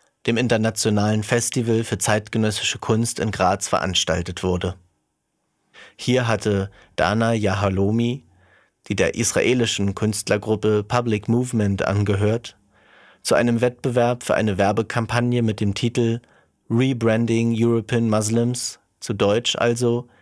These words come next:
Ein neues Image für die europäischen Muslime, aufgerufen. Ziel sollte es sein, die Menschen auf eine ungewöhnliche Art dazu zu bringen, über den Islam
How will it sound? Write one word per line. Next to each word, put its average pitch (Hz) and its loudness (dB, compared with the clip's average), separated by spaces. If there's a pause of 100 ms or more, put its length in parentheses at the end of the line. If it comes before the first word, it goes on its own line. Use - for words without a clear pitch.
(200)
Ein 104 0
neues 107 0
Image 135 -2
für 110 -6
die 101 -2
europäischen 107 -2
Muslime, 110 -2
aufgerufen. 92 -6 (1700)
Ziel 143 0
sollte 107 2
es 104 0
sein, 104 0 (400)
die 113 -2
Menschen 107 0
auf - -2
eine 107 -2
ungewöhnliche 107 0
Art 120 0
dazu 117 0
zu 117 -4
bringen, 117 0 (260)
über 117 0
den 110 -2
Islam 113 0